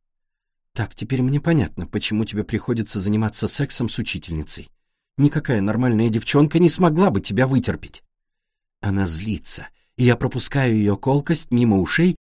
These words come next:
потому что уже больше не в силах бороться с улыбкой. «Откуда тебе знать, если ты не пробовала?» Хартли пристально смотрит на меня. «Ты что, сейчас флиртуешь со мной? Я не собираюсь ничего пробовать». «Нет, значит?»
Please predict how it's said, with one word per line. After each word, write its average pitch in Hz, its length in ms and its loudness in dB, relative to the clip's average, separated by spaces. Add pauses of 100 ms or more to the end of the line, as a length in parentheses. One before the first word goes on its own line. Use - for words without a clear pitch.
потому 139 260 0
что 127 200 0
уже 123 240 0
больше 165 340 0
не 214 120 4
в - 60 -2
силах 92 440 0
бороться 117 480 -2
с - 100 -4
улыбкой. - 460 -4 (500)
«Откуда 151 400 0
тебе 180 280 4
знать, 151 360 2
если 95 320 -2
ты 117 160 -2
не 123 120 4
пробовала?» 85 580 2 (720)
Хартли 123 500 0 (160)
пристально 165 500 2
смотрит 117 540 -2
на - 20 -2
меня. 85 340 0 (920)
«Ты 120 100 -10
что, 82 340 -6 (200)
сейчас - 440 -4
флиртуешь 147 560 -2
со 127 120 -2
мной? 82 260 -4 (720)
Я 110 160 -2
не 117 100 -4
собираюсь 160 540 0
ничего 107 320 -4
пробовать». 101 500 -2 (640)
«Нет, 104 360 2
значит?» 214 540 -2